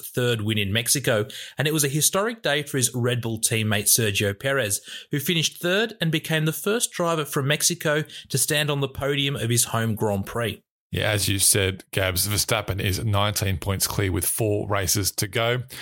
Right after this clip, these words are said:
Speaker 2: Hamilton has won the past four championships and six of the past seven, so you can't count him out just yet. That brings us to today's trivia question brought to you by Sportsmate mobile apps. Who was the last driver before Hamilton to win the F one title?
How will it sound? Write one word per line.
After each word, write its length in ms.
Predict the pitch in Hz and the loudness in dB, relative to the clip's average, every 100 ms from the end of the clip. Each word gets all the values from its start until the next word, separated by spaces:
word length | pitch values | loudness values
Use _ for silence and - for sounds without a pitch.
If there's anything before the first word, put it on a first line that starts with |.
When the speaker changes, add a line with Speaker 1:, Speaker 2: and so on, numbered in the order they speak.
| - - | -14 -6
Speaker 2:
Hamilton 440 | - 135 127 120 104 | -2 0 0 0 0
has 160 | 104 | 0
won 160 | 107 104 | 0 0
the 80 | 98 | -2
past 460 | - 110 107 - | -2 -2 -2 -4
four 320 | - 107 101 | -2 0 0
championships 720 | - - 110 120 107 156 170 - | 0 0 0 0 2 2 0 -2
and 180 | 110 92 | 0 2
six 340 | - 151 151 | 4 4 0
of 120 | - 104 | -2 -2
the 80 | |
past 340 | 101 87 90 - | -4 -2 0 2
seven, 320 | 110 104 101 - - - | 2 2 -2 -6 -18 -6
so 160 | - | 0
you 80 | 92 | 0
can't 480 | - 110 101 - - | 0 0 0 -2 -4
count 240 | - 95 | 0 2
him 80 | 90 | 2
out 240 | 92 - | 0 0
just 320 | - 92 85 107 | -2 0 0 0
yet. 260 | 101 - - - - - | 0 -2 -10 -12 -12 -2
That 180 | 147 160 | -2 0
brings 280 | 143 127 131 | -2 0 0
us 200 | 113 - - | 0 -2 0
to 120 | 117 | -2
today's 460 | - 107 101 101 - | 0 0 0 0 -2
trivia 300 | - 107 104 | -2 0 0
question 380 | 110 - 101 | 0 0 0
brought 260 | 85 98 95 | 0 0 0
to 100 | - | -2
you 60 | 98 | -2
by 220 | 90 92 | 0 0
Sportsmate 720 | - - 101 - - 92 95 | 0 0 -2 0 0 0 0
mobile 320 | 95 104 104 | 0 0 0
apps. 320 | 110 120 - - - - - - | 0 -2 -4 -8 -10 -14 -12 -2
Who 100 | 208 | 0
was 140 | 202 | 0
the 100 | 135 | 0
last 300 | 120 120 - | 0 0 0
driver 320 | 123 117 110 | 0 0 0
before 320 | - 107 117 | -2 0 0
Hamilton 480 | 104 117 113 120 117 - _ - | 2 0 0 0 -2 -6 _ -12
to 120 | - | -2
win 100 | 127 | 0
the 80 | 131 | 0
F 120 | 123 | 0
one 140 | 135 | -2
title? 460 | 123 135 170 - - | 0 0 -2 -4 -10